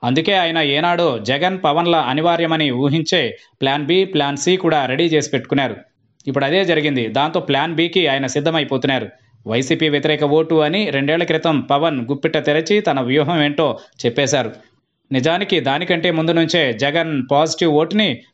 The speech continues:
బిల్డప్ చేసే పనిలో పడ్డారు. ఆ మాటకొస్తే డే వన్ నుంచి ఆయన అదే పనిలో ఉన్నారు.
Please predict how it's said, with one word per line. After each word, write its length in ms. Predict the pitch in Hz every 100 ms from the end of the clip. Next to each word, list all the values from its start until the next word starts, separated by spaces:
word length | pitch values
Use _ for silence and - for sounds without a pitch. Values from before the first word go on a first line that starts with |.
| 120
బిల్డప్ 380 | 143 180 185
చేసే 160 | 160 143
పనిలో 280 | 139 143 147
పడ్డారు. 420 | 135 123 120 107 _ _ _ -
ఆ 40 | 131
మాటకొస్తే 680 | 143 180 196 185 202 202 175
డే 180 | 143
వన్ 220 | 170 165 156
నుంచి 360 | 165 196 202
ఆయన 280 | 156 139 143
అదే 460 | 135 120 117 139 175
పనిలో 340 | 160 151 156
ఉన్నారు. 340 | 139 127 120